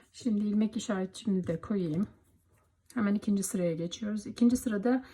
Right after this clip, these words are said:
iki kez peş peşe birer arttırma yapıyormuşuz. İki kez. Hemen yapalım. Evet. Bir,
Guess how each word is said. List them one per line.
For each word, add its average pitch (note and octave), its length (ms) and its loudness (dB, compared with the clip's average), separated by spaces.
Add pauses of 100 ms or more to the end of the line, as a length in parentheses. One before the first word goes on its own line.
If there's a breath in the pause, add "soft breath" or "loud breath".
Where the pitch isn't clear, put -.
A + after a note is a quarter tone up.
(260 loud breath)
iki C4+ 260 4
kez A#3+ 360 4
peş - 220 0
peşe G3 280 0
birer G3+ 200 2
arttırma F#3 520 -2
yapıyormuşuz. E3 680 -4
İki A#3+ 240 -4
kez. - 500 -8 (560 soft breath)
Hemen F3+ 220 -2
yapalım. F#3 580 -2 (3250 soft breath)
Evet. E3+ 380 -6 (640)
Bir, G3+ 720 0